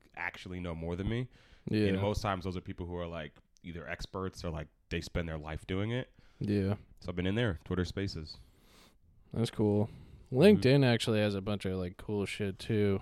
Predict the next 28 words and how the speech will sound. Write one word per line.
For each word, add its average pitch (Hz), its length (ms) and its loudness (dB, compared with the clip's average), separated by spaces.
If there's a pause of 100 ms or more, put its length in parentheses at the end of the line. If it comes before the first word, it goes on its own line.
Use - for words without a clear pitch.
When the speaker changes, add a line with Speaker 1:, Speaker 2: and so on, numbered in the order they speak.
(120)
Speaker 2:
I'm 95 240 -2
learning. 92 400 0 (920)
Speaker 1:
I - 40 -14
hate 98 280 -10
LinkedIn. 80 420 -16 (540)
Speaker 2:
Why? 127 380 8 (520)
Speaker 1:
Just 180 160 -16
because. 95 380 -6
I - 100 -14
feel 143 80 -2
like 110 100 0
it's 87 100 -8
mad. 87 240 -2
I 95 40 0
feel 131 160 2
like 110 120 4
it 98 40 -2
was 87 160 -2
mad 87 240 -4
corny. 92 380 -2 (580)
Speaker 2:
It 120 160 2
is, 120 260 6
but, 113 120 4
like, 101 300 2 (800)
Speaker 1:
It - 80 -8
does 113 160 2
the 90 80 -4
job. 87 420 -2